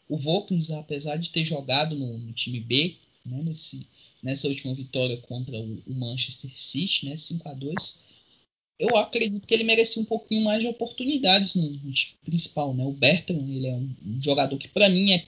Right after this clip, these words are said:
é, é primordial no time do Southampton, vem jogando muito bem também. E a gente não encontrou uma reposição,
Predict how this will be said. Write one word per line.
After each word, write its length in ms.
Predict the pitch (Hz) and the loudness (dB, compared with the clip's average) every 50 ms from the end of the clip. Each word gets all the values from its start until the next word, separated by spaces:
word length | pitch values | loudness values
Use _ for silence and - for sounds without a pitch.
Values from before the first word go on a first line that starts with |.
| _ - | _ -8
é, 320 | - 120 110 - - 123 131 | -6 -6 -6 -4 -4 -6 -6
é 20 | |
primordial 840 | 131 - - 147 151 151 147 160 185 160 - 139 127 131 147 160 | -6 -6 -4 -2 0 2 4 4 4 4 4 6 6 6 6 6
no 80 | 175 156 | 4 4
time 260 | 143 - - 143 135 | 4 2 2 0 -4
do 80 | 135 131 | 0 0
Southampton, 600 | - - 104 123 135 139 135 151 156 - 147 143 | -2 -2 -2 -6 -4 -4 -4 -6 -4 -6 -6 -4
vem 340 | 143 147 151 151 139 120 117 | -2 -2 -2 -2 -2 -4 -2
jogando 440 | 131 131 123 127 127 135 147 165 160 | -2 -2 -2 0 -2 0 2 2 2
muito 280 | 135 131 135 139 135 135 | 2 0 -2 -2 -4 -2
bem 180 | 123 127 131 | 0 0 0
também. 480 | 135 135 135 127 113 123 127 143 165 - - - - - - - - - - - - _ _ _ _ - | 0 0 -2 -4 -2 -2 -2 -2 -4 -6 -8 -14 -18 -18 -20 -20 -20 -20 -20 -20 -20 _ _ _ _ -4
E 500 | 214 208 214 226 247 262 269 285 285 285 | -2 0 2 4 4 6 6 6 6 6
a 120 | 277 262 | 6 6
gente 260 | 254 262 262 - - 269 | 6 6 8 8 8 8
não 140 | 262 277 | 8 8
encontrou 420 | 285 269 277 254 240 - - 240 247 | 8 8 8 6 4 4 4 6 6
uma 80 | 269 | 8
reposição, 840 | 269 269 - - 262 269 269 302 302 - - - 214 196 165 143 | 6 6 4 6 6 6 10 12 12 12 12 12 10 8 6 6